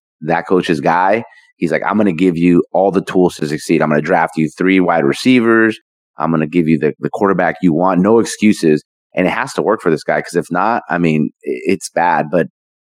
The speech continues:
they did a terrible job. They should have totally traded him before the draft. They could probably got a higher second round pick. But when they waited for when Daniel Jones left, you know, got drafted by New York,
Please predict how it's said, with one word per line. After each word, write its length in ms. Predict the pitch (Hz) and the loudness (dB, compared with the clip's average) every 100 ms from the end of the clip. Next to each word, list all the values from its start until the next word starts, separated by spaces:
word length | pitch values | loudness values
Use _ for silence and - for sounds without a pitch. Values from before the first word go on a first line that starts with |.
| - | -10
they 200 | 82 117 | -2 2
did 120 | 120 | 2
a 40 | - | 2
terrible 360 | - 104 82 | 0 2 2
job. 280 | 78 82 80 | 2 2 2
They 60 | 95 | 2
should 140 | 95 | 0
have 80 | 85 | 2
totally 280 | 95 92 87 | 2 2 2
traded 300 | 95 85 82 | 0 0 0
him 100 | 78 | -2
before 280 | 73 85 | 0 2
the 60 | 82 | 2
draft. 400 | 80 78 78 80 _ _ - - | 2 2 2 -2 _ _ -12 -4
They 80 | 90 | -4
could 140 | 92 | -2
probably 200 | 95 90 | -2 0
got 100 | 85 | 0
a 40 | |
higher 240 | 80 87 90 | 0 0 0
second 280 | - 87 85 | -2 -2 0
round 240 | 82 80 - | 0 -2 -2
pick. 360 | 87 82 - _ _ _ - | 0 0 -2 _ _ _ -2
But 140 | 90 | 0
when 240 | 82 90 87 | 2 2 2
they 140 | 87 | 2
waited 680 | 82 82 104 113 95 85 82 _ _ _ _ - | 2 2 4 4 4 2 0 _ _ _ _ -2
for 120 | 92 | 0
when 260 | 87 82 | 2 0
Daniel 320 | 78 95 101 90 | 2 0 2 0
Jones 460 | 87 98 101 92 | 0 2 2 0
left, 380 | 85 85 85 80 - | 2 2 2 -2 -8
you 80 | 92 | -4
know, 80 | 82 | -2
got 140 | 82 82 | -2 0
drafted 360 | 87 85 85 | -2 -2 -2
by 120 | 82 | -2
New 120 | 82 80 | 0 2
York, 440 | 90 90 82 | 2 4 2